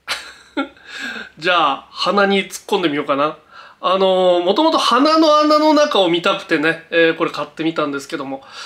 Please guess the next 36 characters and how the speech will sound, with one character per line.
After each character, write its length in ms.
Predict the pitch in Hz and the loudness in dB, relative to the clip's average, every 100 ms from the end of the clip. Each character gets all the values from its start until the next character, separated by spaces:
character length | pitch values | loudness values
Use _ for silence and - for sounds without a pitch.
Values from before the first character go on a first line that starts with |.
| - - | -18 -2
映 240 | 233 294 | 2 2
像 220 | 285 349 339 | 4 4 4
は 200 | 320 311 | 4 2
ち 100 | 320 | 0
ょ 100 | 277 | 0
っ 40 | |
と 160 | 226 185 | 0 0
自 140 | - | -2
粛 280 | - - 247 | -4 -2 0
し 100 | - | 2
ま 120 | 233 | 0
す。 180 | 240 185 160 - _ _ - | 0 -4 -6 -8 _ _ -12
モ 200 | 175 190 | -4 0
ザ 120 | 226 | 0
イ 60 | |
ク 160 | 220 - | 0 -6
か 100 | 156 | -6
け 80 | 160 | -2
ま 140 | 165 | -2
す 100 | 160 | -2
ね。 300 | 147 139 135 _ _ - _ _ _ _ _ _ _ _ _ _ _ - - | -4 -4 -6 _ _ -20 _ _ _ _ _ _ _ _ _ _ _ -20 -6
<laughs> 40 | - - - - - 285 - - - - - - - - - - 233 - - _ _ _ - _ _ _ _ - - - - - 370 - - - - - - - | -4 -4 -2 -2 -2 -4 -4 -4 -4 -4 -2 -4 -4 -4 -4 -2 -2 -2 -8 _ _ _ -20 _ _ _ _ -20 -20 -20 -20 -6 -4 -4 -4 -8 -8 -6 -6 0
え 180 | 233 | 0
ー、 40 | 202 | 2
こ 80 | 220 | 2
の 80 | |
辺 160 | 214 220 | 2 2
に 100 | 196 | 2
し 60 | 214 | -2
と 100 | 165 | -4
き 80 | |
ま 120 | 180 170 | -2 -2
し 120 | - | 0
ょ 60 | 160 | -2
う 20 | |
か。 280 | - 170 | -2 -8